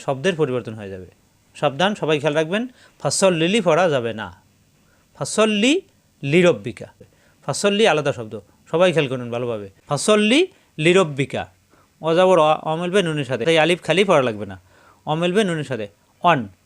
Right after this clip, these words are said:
এই নুন সাকিনের পরে আসছে হা, আমরা জানি নুন সাকিনের পরে, নুন সাকিন এবং তানবিনের পরে হামজা, হা, আইন, হা, গইন, খ, এই ছয়টা হরফ আসলে এই নুন সাকিন এবং তানবিন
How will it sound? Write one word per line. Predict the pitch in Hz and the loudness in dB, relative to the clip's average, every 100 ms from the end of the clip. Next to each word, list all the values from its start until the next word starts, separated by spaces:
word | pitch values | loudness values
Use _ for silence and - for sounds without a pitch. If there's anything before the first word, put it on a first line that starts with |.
| _ | _
এই | 175 | -4
নুন | 180 180 | -2 -2
সাকিনের | 175 170 170 | -2 -2 -2
পরে | 175 175 | 0 2
আসছে | 175 - 240 240 _ _ | 2 0 -2 -4 _ _
হা, | - - 160 123 | -8 -2 2 2
আমরা | 135 156 | 0 -2
জানি | 170 185 | -2 -2
নুন | 170 170 | -4 -4
সাকিনের | 175 175 180 165 | -4 -4 -6 0
পরে, | 180 214 247 _ _ _ _ - | 2 2 0 _ _ _ _ -8
নুন | 151 165 | -2 -2
সাকিন | 156 170 180 | 0 0 0
এবং | 175 180 165 | 0 0 0
তানবিনের | 160 165 180 180 | 0 0 0 2
পরে | 185 208 247 - _ _ | 2 2 0 -8 _ _
হামজা, | 139 143 151 175 | -4 -2 2 2
হা, | 147 160 180 160 | 2 2 2 2
আইন, | 165 185 185 - | 0 -2 -8 -8
হা, | - 190 202 | -4 0 0
গইন, | 175 165 127 - | 2 0 -2 -8
খ, | 101 - _ - | -16 -20 _ -8
এই | 156 | -2
ছয়টা | 156 160 | 0 2
হরফ | 170 170 | 2 2
আসলে | 175 202 254 285 - - | 0 0 0 -2 -14 -10
এই | 156 | -6
নুন | 160 165 | -4 -2
সাকিন | 175 175 | -2 -2
এবং | 175 | -4
তানবিন | 156 160 165 254 | 0 0 2 0